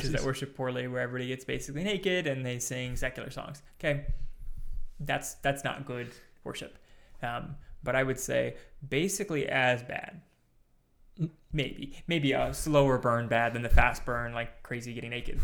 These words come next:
Speaker 2: <laughs>
Speaker 1: um, type of singing is singing that you don't understand and that you don't care about. And if it's just all about emotion, it's not about the actual meaning of
Speaker 2: Mm-hmm.
Speaker 1: the words, what are you really worshiping?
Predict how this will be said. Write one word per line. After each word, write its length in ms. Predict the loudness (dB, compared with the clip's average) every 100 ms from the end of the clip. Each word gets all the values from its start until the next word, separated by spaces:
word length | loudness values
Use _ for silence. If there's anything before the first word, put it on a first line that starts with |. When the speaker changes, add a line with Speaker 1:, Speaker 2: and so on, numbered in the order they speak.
| 10
Speaker 2:
<laughs> 100 | 12
Speaker 1:
um, 360 | 12 10 4 0 -2 -2
type 220 | -2 0
of 160 | 0 -4
singing 360 | -2 -4 -4 -4
is 120 | -4
singing 220 | -2 -2
that 80 | -2
you 100 | -2
don't 180 | 0 0
understand 640 | 0 0 2 2 2 0 -4 -14 -10
and 80 |
that 20 | -6
you 60 |
don't 200 | -6 -6
care 140 | -6 -6
about. 320 | -6 -8 -12 -20 -20 -10
And 240 | -6 -4
if 80 | -4
it's 160 | -4 0
just 220 | 2 6
all 100 | 8
about 180 | 8 6
emotion, 440 | 4 2 2 0
it's 140 | -2 -2
not 140 | -2
about 160 | -2 0
the 80 | -2
actual 240 | -2 0
meaning 160 | 2 2
of 40 |
Speaker 2:
Mm-hmm. 60 | 2
Speaker 1:
the 80 | 2
words, 360 | 2 2 -2 -14 -12 0
what 120 | 2
are 40 |
you 140 | 4 2
really 320 | 4 4 4
worshiping? 480 | 0 -6 -8 -8